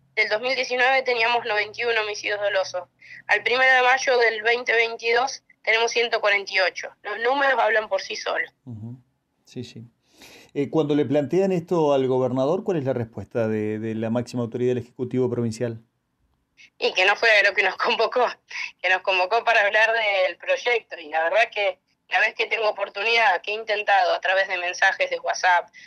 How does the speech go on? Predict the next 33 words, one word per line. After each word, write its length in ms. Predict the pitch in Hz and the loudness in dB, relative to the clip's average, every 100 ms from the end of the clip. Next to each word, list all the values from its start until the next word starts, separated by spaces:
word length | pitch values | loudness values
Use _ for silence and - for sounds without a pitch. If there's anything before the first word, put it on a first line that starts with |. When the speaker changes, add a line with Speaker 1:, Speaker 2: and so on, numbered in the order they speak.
| _ | _
Speaker 1:
de 100 | 208 | -4
llamadas, 720 | 214 185 170 190 185 170 170 175 | 0 2 4 4 6 4 2 0
de 340 | 185 214 208 - _ _ 208 | 0 2 0 -6 _ _ 0
notas 340 | 214 214 185 | 0 0 -4
que 100 | - 190 | 0 -2
he 20 | |
enviado 600 | 196 185 202 202 196 180 | 0 -2 2 4 2 2
para 340 | 180 175 170 | 2 2 0
solicitar 500 | 170 190 180 185 190 | 0 -4 -4 -2 2
audiencia, 600 | 202 208 208 214 240 226 196 | 2 2 0 0 2 2 2
no, 380 | 175 175 165 _ - - - _ - | 0 0 -2 _ -20 -20 -20 _ -2
no 160 | 220 220 | 0 2
hemos 180 | 220 | 0
tenido 300 | 220 202 220 | 0 0 0
suerte. 300 | 220 240 240 | 2 0 0
Entonces, 360 | 247 208 208 190 | -2 -2 -2 0
cada 200 | 202 208 | 2 4
vez 80 | 214 | 2
que 100 | 240 | 2
me 140 | 220 202 | -2 0
convoca, 540 | 202 208 247 254 220 | 0 2 2 4 2
aprovecho 440 | 202 196 202 220 - | 2 0 -2 -4 -14
y 80 | |
traslado 760 | - 196 208 202 220 220 190 - _ _ _ | -2 -2 2 2 4 2 0 -2 _ _ _
los 200 | 202 196 | -4 -2
temas 240 | 226 220 220 | -4 -4 -2
que 120 | 196 | 0
vamos 580 | 208 214 208 202 190 - _ _ _ | 0 0 0 -2 -4 -14 _ _ _
recolectando 760 | 208 202 214 240 - 247 247 214 | -4 0 -2 0 0 0 2 0
de 300 | 202 185 190 | 0 0 -2
las 160 | - | -6
distintas 500 | 190 - 214 214 196 | -6 -16 -8 -4 -2
recorridas. 760 | 196 190 180 196 185 160 - | -4 -4 -8 -6 -6 -6 -10